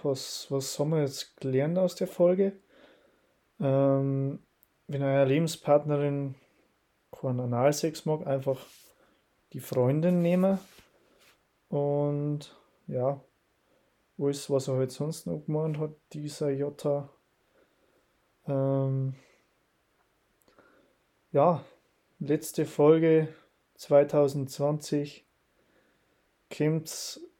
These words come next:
gut um mich, einen guten Rutsch. Ähm,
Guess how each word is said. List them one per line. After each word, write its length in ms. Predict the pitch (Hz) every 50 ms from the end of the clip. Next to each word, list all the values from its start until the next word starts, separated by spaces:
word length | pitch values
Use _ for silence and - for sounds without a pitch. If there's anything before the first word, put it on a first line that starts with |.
| _ _ _ _ _
gut 240 | - 165 160 165 160
um 180 | 160 170 175
mich, 280 | 175 170 170 165 160 139 - - _ _ _ _ _ _ _ _ _
einen 140 | 165 135 131
guten 300 | - 151 151 151 143 139
Rutsch. 520 | 131 143 156 156 156 - - - - - _ _ _ _ _ _ _ _ _ _ _ _ _ _ _ _ _ _ _ _ _ _ _ _ _ _ _ -
Ähm, 760 | 139 131 127 127 127 131 127 127 127 127 127 127 127 127 123